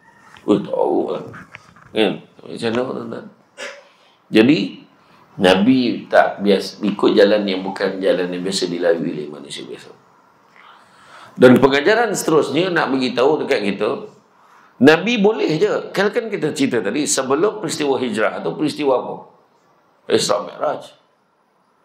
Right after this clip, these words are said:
Nabi dah naik Burak. Ha. Burak sekarang ni dekat belah, belah utara je jumpa.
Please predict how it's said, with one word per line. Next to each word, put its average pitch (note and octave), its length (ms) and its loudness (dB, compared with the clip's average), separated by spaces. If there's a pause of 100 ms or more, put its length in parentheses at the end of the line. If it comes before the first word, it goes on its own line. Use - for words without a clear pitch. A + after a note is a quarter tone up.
(520)
Nabi E3 640 6
dah E3 200 2
naik B2 680 -6 (320)
Burak. G#3+ 480 2 (1120)
Ha. D#2 80 4 (1200)
Burak D#3+ 560 8
sekarang F3+ 320 2
ni D3+ 360 -2
dekat D#3 320 6
belah, F3+ 240 4
belah F3+ 120 0
utara F#3+ 560 2
je D3+ 80 0
jumpa. A#2 300 -2